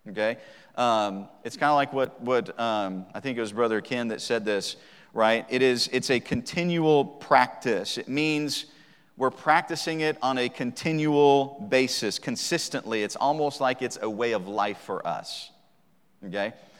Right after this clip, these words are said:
So he's saying a Christian, I think like what Miss Hannah said, a Christian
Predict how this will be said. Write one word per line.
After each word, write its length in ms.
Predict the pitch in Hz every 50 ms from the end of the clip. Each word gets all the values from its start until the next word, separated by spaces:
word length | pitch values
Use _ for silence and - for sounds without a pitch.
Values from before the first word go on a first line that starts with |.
| - - - _ _ _ -
So 160 | - 147 143
he's 160 | 143 135 -
saying 380 | - 165 160 160 156 156 147 - - - - - _ _ _ _ _ -
a 140 | 139 139 139
Christian, 1000 | - - - - - 208 233 - - - - - 165 135 123 120 120 135 139 143 - - - _ _ _ _ _ _ _ _ _ _ - - -
I 140 | 135 131 123
think 120 | 139 139
like 140 | 139 135 135
what 160 | 135 139 117
Miss 140 | 127 120 -
Hannah 240 | - 139 156 160 147
said, 240 | - 131 117 110 92
a 100 | 98 120
Christian 720 | - - 165 180 180 - - - 143 131 127 127 127 120